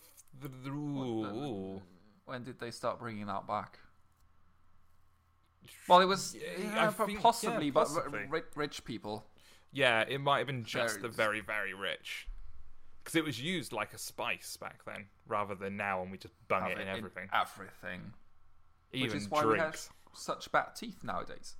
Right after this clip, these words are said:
Speaker 1: Yes.
Speaker 2: Despite all our oral hygiene.
Speaker 1: <laughs> He says, taking a swig of fizzy drink.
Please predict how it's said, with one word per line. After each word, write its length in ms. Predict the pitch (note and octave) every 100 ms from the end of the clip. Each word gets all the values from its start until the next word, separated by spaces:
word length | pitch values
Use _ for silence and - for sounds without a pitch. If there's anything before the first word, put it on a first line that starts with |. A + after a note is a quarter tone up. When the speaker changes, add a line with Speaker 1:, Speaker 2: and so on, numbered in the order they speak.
| - - -
Speaker 1:
Yes. 360 | C4+ - - - - -
Speaker 2:
Despite 380 | B2 - D3 -
all 120 | A#2
our 200 | G#2+ G#2+ - - -
oral 220 | G#2+ G2+ F#2+
hygiene. 440 | A#2+ F#2+ - A2
Speaker 1:
<laughs> 1040 | - - - - - - - - _ - -
He 260 | C#3 A#2+
says, 240 | A#2 B2+ A#2
taking 280 | B2+ A2+ A2+
a 80 | G#2+
swig 360 | - A#2 F#2+
of 60 | G#2
fizzy 340 | - A2+ G2+
drink. 360 | F#2+ G2 F2+ -